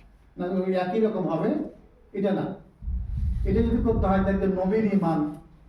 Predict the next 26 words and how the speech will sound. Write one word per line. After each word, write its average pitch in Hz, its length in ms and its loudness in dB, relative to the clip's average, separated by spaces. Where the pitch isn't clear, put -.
আর 185 100 -2
একজন 196 240 0
আমাদের 190 360 2
মতো 185 460 -2
কোনোদিন 190 360 2
ইচ্ছা 190 140 0
হলো 180 120 2
নামাজ 180 240 0
পড়ি, 214 160 2
কোনোদিন 190 400 0
পড়ি 180 160 0
না, 202 180 0
কোনো 185 180 -2
নামাজ 175 260 0
পড়ি, 202 260 0
সিগারেট 185 320 0
খাই, 190 180 0
গাঁজা 175 260 -2
খাই, 196 160 -4
আল্লাহকে 175 320 -4
তো 214 60 -2
ঠিক 208 240 0
বুঝছে, 175 320 -2
ঈমান 190 220 4
তো 208 60 4
আছে। 160 320 -2